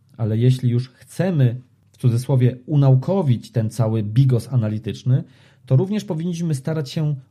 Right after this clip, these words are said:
obalać te hipotezy, a nie wierzyć w te hipotezy niczym, e, w prawdy biblijne. Zresztą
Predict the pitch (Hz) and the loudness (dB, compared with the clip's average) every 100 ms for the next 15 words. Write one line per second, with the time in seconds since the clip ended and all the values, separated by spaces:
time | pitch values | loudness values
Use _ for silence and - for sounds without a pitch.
0 | - 143 120 143 160 135 127 123 127 123 | -2 2 4 4 4 2 2 -2 -2 -4
1 | 110 104 113 180 175 170 156 180 175 139 | -2 -2 -2 -4 -4 -4 -4 -4 -4 -8
2 | - 170 131 143 139 156 135 151 147 135 | -10 -6 -6 -4 -2 0 0 -2 -4 -8
3 | _ _ _ - 139 131 143 131 127 123 | _ _ _ 0 0 2 2 4 2 2
4 | 123 117 117 113 113 _ - 127 123 113 | -2 -2 -2 -4 -8 _ 0 4 4 2
5 | 110 110 107 101 98 90 - - _ _ | -4 -4 -4 -4 -6 -6 -10 -14 _ _
6 | _ - 135 170 175 165 160 | _ -2 0 0 -2 -4 -6